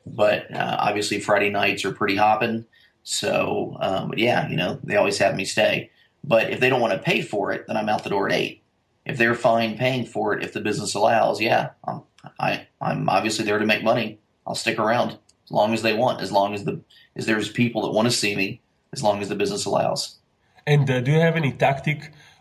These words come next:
Speaker 2: uh, of how to stop in case you do want to stop?
Speaker 1: Yes. Um, I pack my stuff up and I walk out the door. Ta-da! <laughs>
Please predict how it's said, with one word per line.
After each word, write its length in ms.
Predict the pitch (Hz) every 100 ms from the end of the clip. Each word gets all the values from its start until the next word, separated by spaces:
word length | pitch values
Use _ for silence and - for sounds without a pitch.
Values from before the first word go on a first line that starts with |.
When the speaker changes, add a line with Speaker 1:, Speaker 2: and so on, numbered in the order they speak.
| -
Speaker 2:
uh, 300 | 127 127 -
of 180 | 135 120
how 240 | - 135 135
to 120 | 139
stop 440 | - - 139 - - _ _ _
in 160 | - 135
case 440 | 135 123 120 - -
you 100 | 123
do 260 | 104 147 165
want 420 | 160 170 170 -
to 120 | 185
stop? 600 | - 196 196 - - _ _ _ - - - -
Speaker 1:
Yes. 640 | 147 156 156 - - - -
Um, 560 | 117 117 107 101 98 _ _ _ -
I 180 | 113 110
pack 320 | - 123 -
my 140 | 127
stuff 320 | 127 - 127
up 220 | - 117 -
and 100 | 104
I 120 | 101
walk 320 | 101 110 117
out 180 | 117 113
the 80 | 110
door. 340 | 104 92 90 - _ _ _ _ _ _ _ _
Ta-da! 500 | 120 123 123 123 123 - 147
<laughs> 60 | -